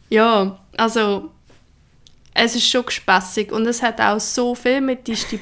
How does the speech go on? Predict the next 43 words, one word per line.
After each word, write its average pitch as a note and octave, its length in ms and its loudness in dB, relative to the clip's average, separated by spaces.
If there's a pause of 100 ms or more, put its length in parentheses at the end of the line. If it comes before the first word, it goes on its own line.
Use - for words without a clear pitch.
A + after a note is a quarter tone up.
(100)
<laughs> - 160 -18
Disziplin A#3 1000 -2
zu - 180 -12
tun, G#3+ 380 2
weisst. G#3 320 -2 (760)
Und A3+ 340 0
eben A#3+ 180 4
darum B3 200 0
sage A#3 320 0
ich, - 200 -10 (360)
die A3+ 120 -4
Gewohnheiten, G#3+ 720 2
über G3+ 120 -6
die, G#3 160 -2
wo G#3 60 -4
ich A3 260 -2
jetzt A#3 280 -6
rede, G#3+ 540 -2 (420)
also, G3+ 520 -2 (120)
die A3 140 -8
tönen G#3+ 340 0
schön A3 340 0
und G#3+ 120 -4
gut A3+ 440 -2
und G3+ 420 -2
so - 340 -6
ein G#3 60 -2
bisschen, G3+ 360 0
oh, A3+ 540 -2
und, G#3+ 360 -8
ja, A3 140 -6
und A3 200 -4
ich A3 80 -8
denke A3+ 380 -4
immer A3 200 -2
dran, A3 540 -2
was G#3+ 140 -4
die - 120 -16
Klinke A#3 540 -4
würde A3+ 200 -2
machen G#3+ 260 -4
und A3 140 -6
so. A3 160 0